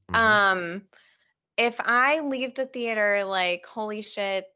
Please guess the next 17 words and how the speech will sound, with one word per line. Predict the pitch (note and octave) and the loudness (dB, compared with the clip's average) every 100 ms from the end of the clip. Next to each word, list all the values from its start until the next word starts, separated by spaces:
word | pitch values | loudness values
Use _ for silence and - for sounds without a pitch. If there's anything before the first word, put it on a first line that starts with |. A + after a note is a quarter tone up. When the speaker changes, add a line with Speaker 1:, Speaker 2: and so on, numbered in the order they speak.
| - | -2
Speaker 2:
that | F#3 F3 | 0 0
was | F#3 - | -2 -4
so | F#3+ | -4
crazy, | F#3+ F#3+ F3 E3+ F3+ E3+ E3+ E3+ - F#3 | -4 -4 -4 -6 -6 -4 -2 -2 -2 -2
that | E3+ - | -2 -2
could | F#3+ | -2
actually | F3+ F3+ G3+ F#3+ | -2 -2 -6 -6
happen," | - G3+ F#3+ - F#3+ F#3 F#3 F#3 F#3 - | -2 0 0 2 2 4 4 2 0 -2
like, | G3 F#3+ - | -2 -2 0
that's | A3+ C#4+ - | -2 -2 -8
the | C#4 | -4
stuff | A#3 A3 | -2 -2
that | G#3+ G#3 | -4 -2
gets | F#3+ G3 | -2 0
under | F#3+ G#3 | -2 -2
my | B3 C4+ | -2 -4
skin, | _ G#3 F#3 F#3 F#3 F#3 | _ 0 2 2 0 -4